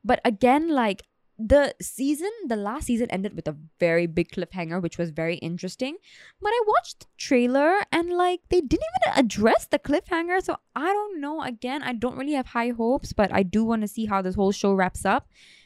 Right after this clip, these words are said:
So excited for that. Another thing I really wanna watch is Do Revenge. I've heard, like, I see it on TikTok. I think I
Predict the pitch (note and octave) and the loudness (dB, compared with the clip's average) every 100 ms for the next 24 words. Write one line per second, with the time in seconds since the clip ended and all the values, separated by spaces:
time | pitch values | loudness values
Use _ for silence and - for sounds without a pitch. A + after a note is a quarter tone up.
0 | - _ - F#3+ - A#3 B3+ - G4+ C#4 | -20 _ -2 0 4 4 4 2 -4 0
1 | A3 F#3+ F3+ G#3+ D4 - _ _ _ _ | 4 4 6 4 0 -6 _ _ _ _
2 | _ _ - - A#3+ C#4+ E4+ D4+ B3 A#3+ | _ _ -4 4 4 6 6 6 8 8
3 | A3+ G3+ G3 G3 F3+ E3 F#3+ F3+ D#3+ D3 | 6 8 6 6 0 2 2 2 2 -2
4 | C3 - F#3 G3 B3+ C4 C#4 - - - | -2 -2 -2 -2 2 4 4 0 -20 -20
5 | - - G3 G#3 - B3+ A3+ G3 - G3+ | -16 -2 0 0 -2 -2 -2 -2 -2 0
6 | B3+ - F#4 | 0 -2 -4